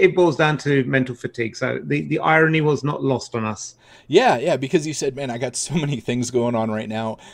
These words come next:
Speaker 2: I can't even remember. Like, if I don't write it down, it's gone," right? And, and I've been feeling the same way, and I think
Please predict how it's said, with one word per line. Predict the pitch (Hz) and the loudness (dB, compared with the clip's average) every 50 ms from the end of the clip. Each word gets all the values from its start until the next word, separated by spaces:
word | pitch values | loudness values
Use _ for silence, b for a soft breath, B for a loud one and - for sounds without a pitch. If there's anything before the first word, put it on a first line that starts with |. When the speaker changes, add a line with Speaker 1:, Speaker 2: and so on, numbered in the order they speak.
| B B B B - | B B B B -6
Speaker 2:
I | 120 156 | -6 -6
can't | - - 175 147 127 | -4 -4 -2 0 0
even | 120 110 104 104 98 | 0 0 -2 -4 -4
remember. | 98 98 98 98 104 98 98 95 90 | -6 -4 -4 -4 -2 -2 -2 -2 -2
Like, | 87 90 - | -4 -4 -6
if | 95 101 | -4 -2
I | |
don't | 113 135 156 135 | -2 -2 0 2
write | 127 123 123 120 | 2 2 4 2
it | 110 95 | 0 0
down, | 90 101 98 98 101 101 - | 0 -2 -2 -2 -4 -6 -8
it's | - 101 90 - | -8 -10 -10 -10
gone," | - _ - 95 90 90 87 78 67 62 - | -12 _ -6 -6 -4 -4 -6 -8 -10 -14 -12
right? | - 92 107 - - | -8 -8 -8 -6 -6
And, | - 139 135 | -8 -10 -8
and | - 135 156 | -8 -6 -4
I've | 170 185 | -2 -2
been | 240 262 185 | -2 -2 -2
feeling | - 175 160 151 135 127 | 0 0 0 0 0 -2
the | 120 107 | -2 -4
same | - - 101 92 87 | -4 -4 -4 -4 -6
way, | 87 90 90 90 | -8 -8 -8 -8
and | 95 90 | -8 -8
I | 98 | -8
think | - - 135 B | -8 -8 -10 B